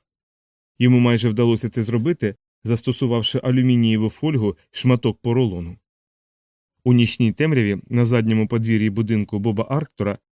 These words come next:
поміж купами бур'янів та сміття, він готувався вистрілити зі свого пістолета саморобним глушником. «Сусіди ж почують», мовив Чарльз Фрек тривожним голосом. Він крізь бачив освітлені вікна, багато людей,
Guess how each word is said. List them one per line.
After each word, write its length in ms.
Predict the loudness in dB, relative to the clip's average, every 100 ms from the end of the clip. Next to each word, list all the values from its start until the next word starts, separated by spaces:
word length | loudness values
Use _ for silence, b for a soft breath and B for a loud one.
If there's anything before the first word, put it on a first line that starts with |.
| _
поміж 360 | 2 4 2 -2
купами 420 | _ -2 2 2 2
бур'янів 500 | 0 2 2 0 -2
та 100 | -6
сміття, 500 | -2 -4 -2 -4 -4 -12 _ _
він 160 | 0 2
готувався 580 | 2 0 0 -2 -2
вистрілити 640 | 0 0 0 -2 -2 -2 -4
зі 140 | -2 -2
свого 280 | 0 0
пістолета 640 | 0 -4 0 0 0 -4 -6 _ _ _
саморобним 580 | -2 0 2 2 0 -2
глушником. 580 | -4 -2 -4 -4 -8 -10 _ _ _ _ _ _
«Сусіди 460 | 0 2 2 2
ж 80 | 0
почують», 560 | -2 -2 -2 -2 -4 _ _ _
мовив 320 | 4 4 4 2
Чарльз 320 | 0 0 -4
Фрек 240 | -4 -4
тривожним 480 | -2 0 0 0 -2
голосом. 460 | -2 -8 -12 -14 -16 _ _ _ _
Він 220 | 0 2
крізь 260 | 0 -2 -2
бачив 360 | 0 -2 -4 -4
освітлені 520 | -6 -4 -4 0 0
вікна, 360 | 0 -2 -4 -6 -12 _ -6
багато 440 | -2 0 0 0
людей, 380 | -2 -2 -6